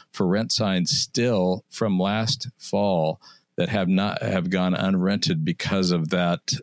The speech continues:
uh, lack of strategy in anticipating,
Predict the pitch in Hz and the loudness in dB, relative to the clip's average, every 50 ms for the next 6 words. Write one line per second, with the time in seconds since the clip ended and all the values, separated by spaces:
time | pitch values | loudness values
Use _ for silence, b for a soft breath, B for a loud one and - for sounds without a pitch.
0 | - - - - - 82 95 95 92 90 - - - - 87 87 82 80 78 - | -8 -8 -8 -6 -4 -2 -2 0 -2 -2 -4 -4 -4 -2 0 0 0 -2 -4 -6
1 | b b b b b - - - - - 104 98 101 101 95 90 78 78 82 82 | b b b b b -8 -8 -6 -2 -2 0 0 0 0 0 0 0 0 0 0
2 | 82 - - - 104 90 85 85 - 85 82 85 - - - 101 - - 107 85 | 0 0 -2 -2 -2 0 0 0 0 0 -2 -2 -2 -2 -2 0 0 0 -2 -4
3 | - - 92 85 82 80 85 85 80 80 90 | -2 -2 0 0 0 0 0 0 -2 -2 -4